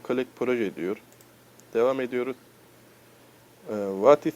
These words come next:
your Telegram username? Yani bizim, e, e, Telegram e, ismimizi, Telegram'daki kullanıcı adımızı istiyor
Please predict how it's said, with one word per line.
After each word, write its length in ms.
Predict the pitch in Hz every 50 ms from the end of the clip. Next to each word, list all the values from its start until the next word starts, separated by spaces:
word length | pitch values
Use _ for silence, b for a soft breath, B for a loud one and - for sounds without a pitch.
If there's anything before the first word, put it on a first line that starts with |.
| -
your 140 | 151 151 151
Telegram 600 | 147 - 139 127 131 139 135 131 131 135 131 123
username? 520 | 127 120 - 135 131 127 120 107 101 104 113 131
Yani 300 | 135 131 135 131 123 123
bizim, 240 | 123 135 135 123 - -
e, 60 | 120 113 113 113 113 110 110 107 110 - - - - - - - - -
e, 80 | 113 107 -
Telegram 580 | - 123 120 123 143 143 127 123 127 123 123 127 - - - - - - - - - - - - - - - - - - - - - - - - - - - - - - -
e, 180 | 104 98 95 - - -
ismimizi, 720 | 110 107 - - - 127 120 123 123 120 117 123 135 123 117 - - - - - - - - - - - - - - - - - - - - - - -
Telegram'daki 840 | - 113 120 139 139 131 120 110 104 104 101 95 95 - - 131 135 123 - - - - - - - - -
kullanıcı 600 | - - 113 110 113 117 120 131 127 120 131 127
adımızı 360 | 120 113 117 117 117 117 123
istiyor 420 | 123 113 - - - - 92 80